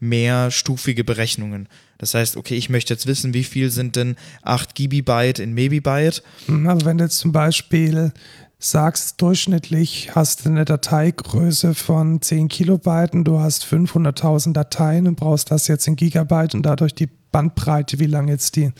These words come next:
Speaker 1: Ja,
Speaker 2: weißt du, solche Geschichten.
Speaker 1: dann mach ich's halt so, dass ich das, ich rechne das erste aus, hab das in meinem Speicherding und dann rechne ich damit halt weiter. Also ich, ich hab auch nie so dieses,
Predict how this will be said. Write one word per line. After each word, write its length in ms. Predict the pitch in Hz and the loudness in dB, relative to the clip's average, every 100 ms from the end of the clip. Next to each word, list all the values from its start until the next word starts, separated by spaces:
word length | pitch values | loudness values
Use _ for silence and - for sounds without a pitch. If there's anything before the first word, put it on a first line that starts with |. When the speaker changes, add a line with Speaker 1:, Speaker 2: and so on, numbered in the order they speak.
| - - _ - | -14 -20 _ -14
Speaker 1:
Ja, 100 | - | -2
Speaker 2:
weißt 200 | 160 131 | 2 2
du, 20 | |
solche 340 | 151 160 156 156 | 2 2 0 -2
Geschichten. 320 | 139 - 135 | -2 -2 -2
Speaker 1:
dann 160 | 113 | 0
mach 160 | 117 117 | 0 0
ich's 220 | 127 - | -2 -2
halt 160 | 123 117 | -2 -2
so, 260 | 113 117 | -4 -2
dass 180 | 139 120 | -2 -2
ich 140 | 120 - | -2 -2
das, 320 | 117 - - | -2 -2 -4
ich 200 | 117 - | -6 -4
rechne 240 | 117 113 113 | -4 -6 -6
das 160 | 107 | -6
erste 380 | - 107 - 101 | -6 -6 -4 -4
aus, 480 | 104 120 165 - _ _ _ _ _ _ | 0 0 0 -4 _ _ _ _ _ _
hab 220 | 127 - | -10 -8
das 200 | - 113 | -6 -4
in 120 | - | -4
meinem 460 | 120 113 110 110 110 - _ - | -2 -2 -2 -2 -6 -10 _ -16
Speicherding 760 | - 110 123 135 131 139 143 | -6 -2 0 0 0 0 0
und 340 | - 123 127 123 | -2 -4 -2 -2
dann 380 | 120 120 123 | -2 -2 -4
rechne 280 | - 117 117 | -6 -6 -4
ich 120 | 117 | -4
damit 320 | - 117 117 110 | -2 -2 -2 -4
halt 160 | 110 | -4
weiter. 340 | 110 120 113 107 | -2 -2 -2 -10
Also 220 | - 107 | -10 -8
ich, 180 | - - | -6 -6
ich 100 | - | -6
hab 140 | - | -4
auch 140 | 113 | -4
nie 180 | 123 123 | -2 -2
so 140 | 123 117 | -4 -6
dieses, 400 | 110 117 110 | -6 -4 -4